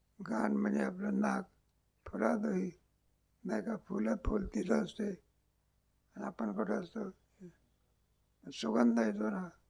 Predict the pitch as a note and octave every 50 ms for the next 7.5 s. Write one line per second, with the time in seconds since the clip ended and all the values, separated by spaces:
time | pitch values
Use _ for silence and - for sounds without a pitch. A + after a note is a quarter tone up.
0 | _ _ _ _ _ _ _ _ _ _ _ _ _ _ _ _ _ _ _ -
1 | G2 - - A#2+ A#2 A2+ A#2 A#2 A#2 A#3 - - - D#2 D#2 D#2 - - - -
2 | - - - - G#3 A3+ G#3+ G#3 G#3+ D#3+ - - A3+ A3+ G#3 G#3+ G3 - - _
3 | _ _ _ _ _ _ _ _ _ _ _ _ _ _ _ _ _ _ _ _
4 | - - G#2+ - - - A#3+ - - - - B3+ - A3+ A3+ A3+ A3+ A3+ G#3+ G#3+
5 | A3+ A#3+ A#3 A#3 A3+ A3 G#3+ G#3 G3+ G#3 G3 G3 F#3 - - - F#3 F3 E3 -
6 | _ _ _ _ _ _ _ _ _ _ _ _ _ _ _ _ - G3 G3+ -
7 | A#3 A#3+ A3+ G#3+ A3+ A#3+ A#3 A3 A3+ A3+